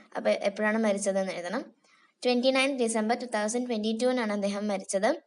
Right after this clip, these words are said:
അപ്പോ ഉൻതീസ് ഡിസംബർ ദോ ഹസാർ ബായിസ് എന്നാണ് എഴുതേണ്ടത്.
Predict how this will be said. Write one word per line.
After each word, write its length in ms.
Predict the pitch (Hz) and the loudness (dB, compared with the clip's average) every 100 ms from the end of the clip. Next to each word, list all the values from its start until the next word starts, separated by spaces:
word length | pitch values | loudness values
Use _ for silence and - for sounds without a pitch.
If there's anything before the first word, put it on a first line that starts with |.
| _ _ _ - _ - 214 | _ _ _ -20 _ -6 -4
അപ്പോ 200 | 214 277 370 - - _ - _ _ _ _ _ _ | 2 2 0 -12 -20 _ -20 _ _ _ _ _ _
ഉൻതീസ് 580 | 262 269 269 320 349 339 226 220 | 4 4 4 4 4 2 0 0
ഡിസംബർ 600 | 220 214 196 196 262 - - - - | 4 4 4 6 4 4 -8 -20 0
ദോ 200 | 233 247 | 6 8
ഹസാർ 600 | 247 254 262 254 311 - 220 | 8 6 6 8 6 4 2
ബായിസ് 680 | 214 202 196 214 226 202 - - - - | 8 8 8 6 2 -2 -4 -8 -10 -4
എന്നാണ് 340 | 220 208 202 | 0 0 2
എഴുതേണ്ടത്. 560 | 196 190 180 175 208 | 2 2 0 0 0